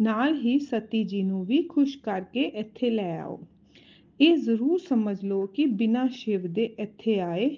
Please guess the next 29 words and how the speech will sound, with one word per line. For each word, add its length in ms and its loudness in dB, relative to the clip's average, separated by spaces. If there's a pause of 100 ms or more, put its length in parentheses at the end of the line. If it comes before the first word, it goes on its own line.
(120)
ਇਹ 240 2
ਯੱਗ 300 -4
ਪੂਰਾ 440 -2
ਨਹੀਂ 320 4
ਹੋਵੇਗਾ। 580 -4 (680)
ਹੈਰਾਨੀ 520 2 (100)
ਹੈ 220 -2 (240)
ਅਜਿਹੇ 480 0
ਦੇਵਤੇ 560 -2
ਨੂੰ 280 0
ਜਿਸ 260 -2
ਦੀ 180 0 (140)
ਭਗਤੀ 380 -2
ਕਰਨ 520 -2 (480)
ਅਤੇ 260 2
ਨਾਂ 360 0
ਜਪਣ 440 -2
ਨਾਲ 340 -2
ਸਭ 280 -2 (120)
ਕੰਮ 240 2
ਸਿੱਧ 320 -2
ਹੁੰਦੇ 420 2
ਹਨ। 320 -4 (440)
ਤੁਸੀਂ 380 2
ਲੋਕ 380 2
ਕਿਉਂ 180 2
ਭੁੱਲ 300 2
ਗਏ 320 -2 (380)
ਅਤੇ 360 0